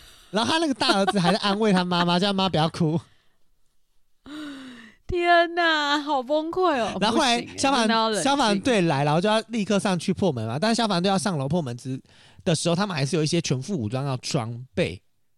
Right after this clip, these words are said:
Speaker 1: 就是反正消防队就是他们出勤就是有他们的装备，然后就在开始装装备。他说：“他们来了，怎么不上来？”然后那女的哭到不行，自己耶。那男的真的很无奈，<laughs> 他说：“你冷静好吗？你冷静。”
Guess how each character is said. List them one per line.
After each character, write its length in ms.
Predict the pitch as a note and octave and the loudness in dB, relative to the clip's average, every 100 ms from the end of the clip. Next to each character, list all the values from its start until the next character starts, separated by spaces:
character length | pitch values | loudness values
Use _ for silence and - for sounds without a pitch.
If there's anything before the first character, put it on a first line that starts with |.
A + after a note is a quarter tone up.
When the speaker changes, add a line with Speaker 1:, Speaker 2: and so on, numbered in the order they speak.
| _ _ _ | _ _ _
Speaker 1:
就 120 | C#4 | -2
是 160 | D#4 D4 | 0 0
反 160 | C3+ | -2
正 140 | D#3 A#3+ | -2 -2
消 180 | G#3+ G3+ | 0 0
防 200 | D#3+ C#3+ | -2 -2
队 160 | F#3 | -2
就 120 | D#3+ | 0
是 140 | F3 E3+ | 0 0
他 140 | D#3 | -2
们 100 | E3+ | -4
出 180 | C3+ E3+ | -2 -2
勤 160 | D#3+ A#2 | -2 -2
就 80 | |
是 120 | D3+ C#3+ | -2 -2
有 80 | |
他 120 | D3 C3 | -2 -4
们 120 | A2 | -6
的 60 | |
装 280 | A2+ A#2+ A2+ | -4 -6 -6
备， 240 | A#2 A2+ - _ _ - | -6 -8 -12 _ _ -10
然 100 | - | -2
后 40 | F3 | 0
就 80 | A3 | 0
在 40 | |
开 140 | G3+ F#3 | 0 -2
始 60 | |
装 180 | D#3 D3+ | 0 -2
装 140 | D#3 | 0
备。 80 | E3+ | 0
他 80 | F#3+ | 2
说 180 | A#3 D#4 | 2 2
：“他 80 | A#3+ | 0
们 80 | |
来 80 | G#3+ | -4
了， 720 | - C5 B4+ A4 A#4+ A4+ B4+ | -2 0 2 2 2 4 4
怎 60 | A4+ | 4
么 120 | G#4+ | 4
不 80 | F#4+ | 4
上 300 | G4 A#4 B4 C5+ A4+ | 4 4 4 2 4
来？” 80 | G4 A4+ B4+ G#4+ | 4 4 2 2
然 160 | F#4 | 2
后 60 | E4 - - | -2 -10 -14
那 120 | B3 | -10
女 160 | D#3+ C3 | -4 -4
的 120 | C3 | -6
哭 200 | - E3+ | -6 -2
到 120 | F3+ | -2
不 180 | E3+ G3 | 0 0
行， 500 | G3 - - C3 G#2+ | -2 -4 -8 -6 -6
自 200 | C3+ G3+ | -8 -8
己 340 | E3+ - C#3 G#2+ | -8 -6 -4 -4
耶。 400 | G2+ G2+ D3 - _ _ _ - - - - _ _ _ _ _ - - | -4 -8 -12 -16 _ _ _ -20 -20 -20 -20 _ _ _ _ _ -20 -4
那 100 | F#4+ | -2
男 180 | C#4+ B3 | 2 2
的 80 | |
真 140 | C#4 D#4 | 2 2
的 80 | D#4 | 4
很 180 | A#3 | 4
无 200 | F#3 G3 | 4 4
奈， 180 | A3 C#4+ | 2 2
<laughs> 0 | |
他 80 | C4+ | 2
说 120 | F#4 F4 | 2 2
：“你 80 | |
冷 380 | F4 G4+ D#4 A3 | 2 4 2 0
静 280 | G#3 F#4+ C4+ | 0 2 2
好 160 | B3+ B3 | 2 2
吗？ 220 | D4+ D#4 | 2 2
你 180 | C#4 B3+ | 0 0
冷 400 | D#4 D#4 C4 B3+ | 0 2 2 0
静。” 180 | - | 0